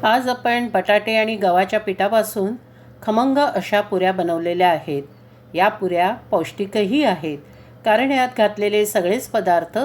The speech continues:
तब्येतीसाठी उपयुक्त आहेत. करायला अतिशय सोप्या आहेत. तुम्हाला ही रेसिपी नक्कीच आवडेल. नमस्कार,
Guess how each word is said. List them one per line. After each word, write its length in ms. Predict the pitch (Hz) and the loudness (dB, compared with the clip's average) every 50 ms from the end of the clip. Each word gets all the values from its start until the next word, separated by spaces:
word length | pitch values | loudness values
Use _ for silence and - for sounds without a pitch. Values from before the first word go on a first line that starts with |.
| 285 - - - | -4 -6 -4 -6
तब्येतीसाठी 720 | 170 - 185 190 190 - 226 220 - 226 214 214 247 247 - - 175 | -4 -2 -2 -4 -4 -4 -8 -4 -2 -4 -4 -2 -6 -8 -6 -6 -8
उपयुक्त 520 | 170 - - 190 202 226 220 - - 262 | -4 0 0 0 0 0 -4 -4 2 2
आहेत. 360 | 233 196 156 - - 151 135 - - - - - - - - - - - - - - | 2 2 2 -2 -6 -8 -8 -8 -12 -20 -20 -20 -20 -20 -20 -20 -20 -20 -20 -6 -2
करायला 540 | 190 185 190 196 208 208 214 214 214 214 220 - | 0 2 4 4 2 4 2 2 2 2 0 -2
अतिशय 640 | 180 180 - 214 214 214 202 - - 226 226 220 220 | -4 -4 -4 -6 -6 -6 -6 -6 -4 -4 -4 -4 -6
सोप्या 480 | 220 - - 190 - - - 247 254 | -8 -6 -6 -6 -4 0 2 2 2
आहेत. 340 | 196 165 - - 151 147 147 147 - - - - - - - - - - - | 2 0 -2 -6 -8 -8 -8 -10 -14 -20 -20 -20 -20 -20 -20 -20 -20 -14 -8
तुम्हाला 380 | - 226 226 233 233 240 247 254 | -4 0 2 2 4 4 2 0
ही 240 | 254 - - 240 240 | 0 -2 -6 -6 -2
रेसिपी 580 | 226 202 190 190 - 202 202 - 214 220 226 | 0 0 -2 0 -2 -8 -6 -6 -6 -4 -4
नक्कीच 520 | 220 202 196 190 - - 277 294 285 - - | -2 -2 -4 -4 -4 -2 -2 -2 0 2 2
आवडेल. 360 | 175 156 151 143 139 131 127 - - - - - - - - | 2 2 2 -2 -6 -6 -8 -12 -18 -20 -20 -20 -20 0 4
नमस्कार, 800 | 196 190 190 190 185 185 - - - 190 180 180 185 196 233 | 4 6 6 4 2 0 -4 -2 0 2 2 4 2 2 0